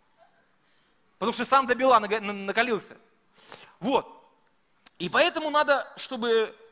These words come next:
наказание, оно всё-таки было выражением любви.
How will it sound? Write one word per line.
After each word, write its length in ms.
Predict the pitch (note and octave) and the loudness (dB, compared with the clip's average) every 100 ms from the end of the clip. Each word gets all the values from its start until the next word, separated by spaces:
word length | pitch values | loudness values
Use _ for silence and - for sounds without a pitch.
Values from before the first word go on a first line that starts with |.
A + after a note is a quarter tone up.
| - | -4
наказание, 580 | F3+ B3+ G#3+ D#4+ D#4 A3 | -2 -2 0 0 0 -6
оно 140 | A#3 | -8
всё-таки 300 | B3 A#3+ A3+ | -10 -12 -10
было 240 | F3 B3+ | -6 -4
выражением 460 | G3 G#3+ F#3 A#3+ G#3+ | -2 -4 -4 -6 -6
любви. 480 | G#3+ A3+ F3+ - | -6 -6 -6 -8